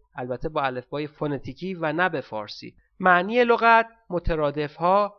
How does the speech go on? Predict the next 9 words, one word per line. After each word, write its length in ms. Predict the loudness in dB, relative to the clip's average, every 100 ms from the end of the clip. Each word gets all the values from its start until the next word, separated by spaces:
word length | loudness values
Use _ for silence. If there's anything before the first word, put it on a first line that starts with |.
| -12
متضادها، 960 | -10 -8 -4 -2 -4 -2 0 0 -2 _ -2
تصاویر، 800 | -2 -2 -2 -2 -2 -6 -8 -10 _ _
جملات 480 | -4 -2 0 0 -2
نمونه 440 | -6 -6 -6 -6
به 100 | -4
انگلیسی، 680 | -4 -6 -6 -8 -8 -10 -10 -12 _
نوع 280 | -4 -2 -2
کلمه، 520 | -4 -4 -2 -4 -6 -4
اسم، 320 | -4 -4 -8